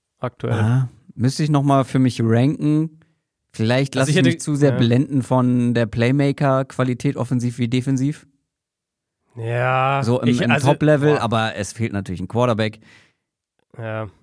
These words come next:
Speaker 2: Aus der Line kann man mehr holen. Das wissen wir, das
Speaker 1: Mhm.
Speaker 2: haben wir schon
Speaker 1: Das stimmt,
Speaker 2: gesehen.
Speaker 1: ja.
Speaker 2: Und
Speaker 1: Das stimmt.
Speaker 2: ich meine, selbst wenn man sagt, ähm, weil, ähm,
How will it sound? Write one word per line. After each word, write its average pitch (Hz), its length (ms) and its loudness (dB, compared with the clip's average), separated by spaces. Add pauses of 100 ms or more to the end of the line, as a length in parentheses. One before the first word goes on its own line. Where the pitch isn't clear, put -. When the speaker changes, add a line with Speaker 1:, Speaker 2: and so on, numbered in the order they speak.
(140)
Speaker 2:
Aus 170 160 0
der 185 100 2
Line 208 320 2
kann 220 140 2
man 208 160 2
mehr 202 180 2
holen. 180 420 0 (100)
Das 151 220 2
wissen 208 260 2
wir, 101 120 0
das 139 140 4
Speaker 1:
Mhm. 123 40 4
Speaker 2:
haben 160 120 2
wir 185 80 0
schon 180 140 0
Speaker 1:
Das 180 180 4
stimmt, 190 140 2
Speaker 2:
gesehen. 190 160 2
Speaker 1:
ja. - 60 -12 (240)
Speaker 2:
Und 165 200 0 (160)
Speaker 1:
Das 135 160 -6
stimmt. 120 220 -4
Speaker 2:
ich 151 100 -2
meine, 196 200 2
selbst 196 200 0
wenn 196 100 0
man 175 140 0
sagt, 165 380 -2 (500)
ähm, 123 540 0
weil, 104 380 -2
ähm, 92 720 -4